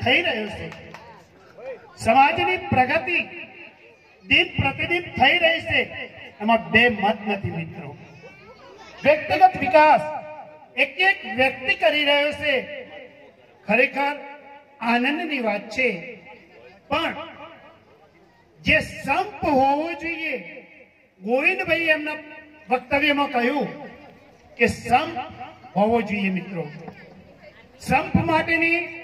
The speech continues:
એક નાની વાર્તા આપની વચ્ચે રજૂ કરીશ. તો મિત્રો, કૂતરો હોય કૂતરો,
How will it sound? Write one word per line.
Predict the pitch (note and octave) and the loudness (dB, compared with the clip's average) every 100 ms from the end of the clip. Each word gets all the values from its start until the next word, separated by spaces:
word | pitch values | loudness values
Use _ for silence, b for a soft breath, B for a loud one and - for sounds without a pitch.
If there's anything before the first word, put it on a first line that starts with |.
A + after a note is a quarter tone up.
| - - - - _ _ | -18 -20 -20 -20 _ _
એક | D#4+ E4+ | -4 0
નાની | D4 C4 C4 D4+ | 2 4 4 2
વાર્તા | C4+ C4 D4+ | 2 0 -2
આપની | D4+ D#4 D#4+ | -4 -4 -6
વચ્ચે | D#4 D#4 D#4 | -6 -2 -2
રજૂ | D#4 D#4+ D#4 | -2 -4 -4
કરીશ. | D#4+ F4 D#4 - - - - - _ _ _ _ _ _ _ | -4 -6 -14 -20 -20 -20 -20 -20 _ _ _ _ _ _ _
તો | C#4+ C#4+ | -4 -2
મિત્રો, | D#4 F4 F4 E4+ E4+ - - - - B4 B4+ B4+ - B3+ B3+ _ A3 C4 D4 - - - - - _ - | -2 2 2 2 -4 -14 -18 -20 -20 -20 -20 -20 -20 -20 _ _ -20 -20 -20 -20 -20 -20 -20 -20 _ 0
કૂતરો | C#4 - F4+ | 0 2 2
હોય | E4+ F4 F4 E4+ | 2 0 -2 -6
કૂતરો, | - E4 | -6 0